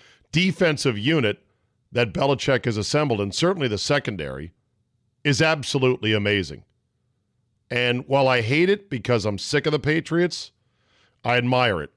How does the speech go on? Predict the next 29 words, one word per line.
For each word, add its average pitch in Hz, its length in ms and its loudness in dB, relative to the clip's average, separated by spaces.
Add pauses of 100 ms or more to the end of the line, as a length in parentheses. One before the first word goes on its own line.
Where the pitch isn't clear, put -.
as 87 220 -6
well. 78 300 -8 (880)
Of - 40 -20
course, 170 260 0
this 190 200 2
is 147 140 -2
the 131 340 2
residue 123 480 0
of 92 160 -4
doing 113 460 0 (520)
as 120 200 -2
many 147 340 0
little 143 480 0
things 131 560 -2 (100)
right 113 480 0
as 98 140 -4
possible 82 640 -4
and 107 120 -2
having 113 260 2
a 107 100 -2
culture 113 600 -4 (580)
that 131 220 2
is 123 160 2 (300)
bulletproof, 147 920 0
ironclad, 117 880 0 (140)
and 110 160 -2
above 123 380 0
all 113 240 4
else, - 480 -6